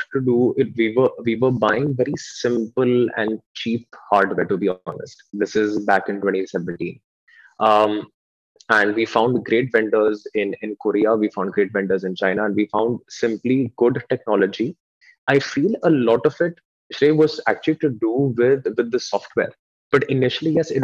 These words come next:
it, I wouldn't call it repackaging, but I would call it reinventing a process. It was using very simple tech,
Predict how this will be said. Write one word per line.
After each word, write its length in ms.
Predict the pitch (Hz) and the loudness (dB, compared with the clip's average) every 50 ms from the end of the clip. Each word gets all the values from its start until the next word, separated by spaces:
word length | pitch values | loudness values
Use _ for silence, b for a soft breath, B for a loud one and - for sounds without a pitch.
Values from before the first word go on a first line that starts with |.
| 131 135 | 2 4
it, 120 | 139 131 - - | 4 2 4 2
I 100 | - 127 | 2 0
wouldn't 300 | 113 120 135 147 165 156 | 2 2 2 0 0 0
call 140 | - 135 139 | 2 2 2
it 100 | 147 139 | 2 2
repackaging, 800 | - - 123 135 135 - - 104 107 - 120 117 - 131 123 113 | 0 -2 -2 -4 0 0 -2 0 0 0 -2 0 0 -2 -2 0
but 100 | 107 110 | 0 0
I 40 | |
would 200 | 107 107 120 117 | 2 2 0 0
call 180 | - 110 110 113 | 0 0 2 2
it 120 | 135 127 110 - - | 0 -2 -4 -6 -6
reinventing 760 | 110 107 113 123 127 113 101 104 101 101 101 - - 110 113 110 | -4 -2 0 0 -2 -2 -2 -2 -4 -4 -4 -4 -4 -2 -2 -2
a 40 | 101 | -4
process. 640 | - - 90 90 - - - - - - - _ _ _ _ _ _ _ | -2 -4 -6 -6 -4 -6 -8 -8 -8 -14 -20 _ _ _ _ _ _ _
It 140 | - 123 113 | -4 -2 2
was 360 | 104 101 110 131 151 151 131 117 - | 2 4 4 4 2 0 -2 -2 -4
using 420 | 123 120 117 117 113 131 139 131 | -4 -2 -2 -2 -2 -2 -2 -2
very 200 | 127 123 135 143 | -2 0 -2 -2
simple 520 | - - - - 127 127 123 - 143 139 131 - | -4 -6 -8 -6 -4 -4 -2 0 0 0 2 0
tech, 120 | - 143 | -2 -4